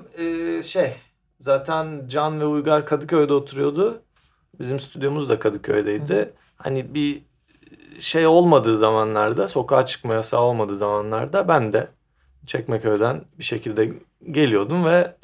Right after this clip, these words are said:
Speaker 1: e, stüdyoya kapanıp, e, istediğimiz gibi çalabiliyorduk. E, e, evlerde zaten hani bir şeylere devam ettik. Hani benim için, benim açımdan hatta, e, o kadar bol vakit,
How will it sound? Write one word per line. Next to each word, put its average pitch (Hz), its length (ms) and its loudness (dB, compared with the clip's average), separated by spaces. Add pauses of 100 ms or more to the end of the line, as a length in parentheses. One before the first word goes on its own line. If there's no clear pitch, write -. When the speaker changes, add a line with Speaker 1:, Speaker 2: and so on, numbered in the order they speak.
Speaker 1:
e, 127 360 0
stüdyoya 117 480 -2
kapanıp, 135 480 -2 (760)
e, 120 300 0 (680)
istediğimiz 123 580 -2
gibi 135 160 -4
çalabiliyorduk. 131 800 0 (800)
E, 143 60 -4 (1120)
e, 156 60 -2
evlerde 170 640 4
zaten 156 500 4 (160)
hani 107 280 -8
bir 107 60 -8
şeylere 107 560 0 (380)
devam 113 400 0
ettik. - 280 -10
Hani 113 200 -2
benim 127 220 2
için, - 320 -8
benim 123 260 -2
açımdan 113 360 -2
hatta, 143 480 -2 (300)
e, - 60 -6 (280)
o 135 120 -4
kadar 123 400 4
bol 117 260 4
vakit, 117 400 0